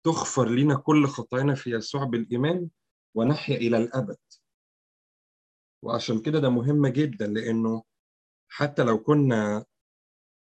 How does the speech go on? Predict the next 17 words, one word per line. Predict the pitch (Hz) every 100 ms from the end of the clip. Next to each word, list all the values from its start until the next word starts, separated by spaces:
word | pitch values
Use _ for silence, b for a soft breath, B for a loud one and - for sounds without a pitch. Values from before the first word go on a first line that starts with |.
| _
جمال | 107 117 127 139 127 120
حلوين، | - 120 117 123 131 127 120 113 - _ _ -
آه، | 107 104 104 104 104 - _ _ _ _ _ _ -
م-، | 123 139 127
مش | 127 131
هينفع | 147 170 139 - 117
مهما | 143 151 151
كان | 135 151 147 139
تصرفنا | 123 127 117 143 143 123
لائق | 120 139 135 110 -
كويس، | 127 127 127 123 120 - _ _ _ _ -
مش | 120 139 -
هندخل | 151 190 - 113
ملكوت | 110 113 - 139
السماء | - 139 143 160
إلا | 170
بيسوع. | 143 147 139 180 185